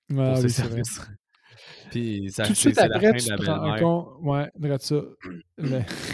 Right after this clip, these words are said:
Speaker 1: <laughs> c'est un personnage de merde. <laughs> Après ça, lui s'enfuit avec la damsel en détresse, comprend à l'intérieur d'une fraction de seconde que finalement la police aussi était dans le coup.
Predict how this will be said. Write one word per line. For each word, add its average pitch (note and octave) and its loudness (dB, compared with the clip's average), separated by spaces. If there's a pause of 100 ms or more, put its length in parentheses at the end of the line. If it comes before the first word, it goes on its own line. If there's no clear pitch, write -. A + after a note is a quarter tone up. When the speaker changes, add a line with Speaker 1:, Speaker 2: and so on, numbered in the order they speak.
(200)
Speaker 1:
<laughs> - -20
c'est - -16
un - -16
personnage - 0 (1080)
de - -12
merde. D#3+ -6 (1120)
<laughs> - -
Après E3+ 4
ça, B3 8 (220)
lui F3 8
s'enfuit F3 6
avec C3 4
la B2+ 0
damsel B2 0
en B2 -2
détresse, B2 -6 (220)
comprend D3+ 2
à C#3+ 4
l'intérieur C3 2
d'une C3+ 0
fraction C3+ -6
de C#3 -4
seconde C#3 0
que C3+ 0
finalement B2+ -2
la B2+ -2
police D3+ 2
aussi D3+ 2
était E3 2
dans C3+ 2
le C3 0
coup. - 6